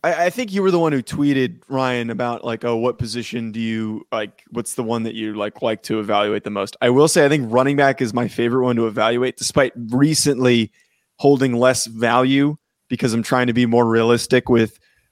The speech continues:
um, the current wave of N F L offenses and usage, usages for running backs. But throwback to, I think it was the T J Yeldon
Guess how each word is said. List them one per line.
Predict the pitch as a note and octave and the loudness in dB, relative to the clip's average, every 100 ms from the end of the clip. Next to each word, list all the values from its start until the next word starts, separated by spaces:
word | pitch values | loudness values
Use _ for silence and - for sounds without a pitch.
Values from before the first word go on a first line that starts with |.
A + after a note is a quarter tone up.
| - | 2
um, | A#2+ A#2 A2 G#2+ G#2 _ - | 4 4 2 -2 -8 _ -8
the | A#2+ G#2 | -6 -4
current | - C3 A#2+ | -2 -2 -2
wave | A2 B2 B2+ B2+ A#2 | 0 2 4 2 0
of | A2+ | 0
N | A#2+ | 2
F | A#2+ A#2+ | 2 0
L | A2+ | 2
offenses | A#2 A#2+ A#2+ A2+ A#2+ G#2+ | 4 2 0 -4 -4 -6
and | A2 | -4
usage, | A2+ A#2 A2+ G#2+ A2+ - | -2 -4 -6 -8 -12 -8
usages | B2+ C#3 - A#2+ A#2+ | -2 -2 -2 -4 -2
for | - | 0
running | A#2+ C3 | 2 2
backs. | B2 A2+ - - - _ - | 0 -2 -6 -20 -20 _ 2
But | C3+ | 2
throwback | - E3+ F#3 F3+ E3+ | 4 4 6 4 4
to, | - D3+ C#3 A#2 _ _ _ - | 2 4 4 2 _ _ _ -2
I | C3 | 2
think | E3 | 6
it | F3 | 6
was | D#3 | 4
the | C3 | -2
T | - F3 E3 | -6 -6 0
J | E3+ D#3+ | 2 4
Yeldon | C#3+ C#3 C#3 C#3+ C#3 C3 | 6 6 4 2 0 -4